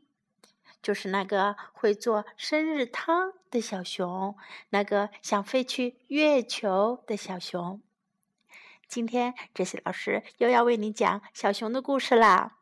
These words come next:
今天的故事名字叫《Little Bear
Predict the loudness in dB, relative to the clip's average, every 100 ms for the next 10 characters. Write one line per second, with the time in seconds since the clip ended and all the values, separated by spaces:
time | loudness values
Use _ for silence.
0 | _ _ _ -20 -20 -20 _ _ -8 -2
1 | 0 0 2 2 2 -2 -2 -2 -2 6
2 | 8 8 6 -2 -6 2 4 6 4 6
3 | 4 6 2 2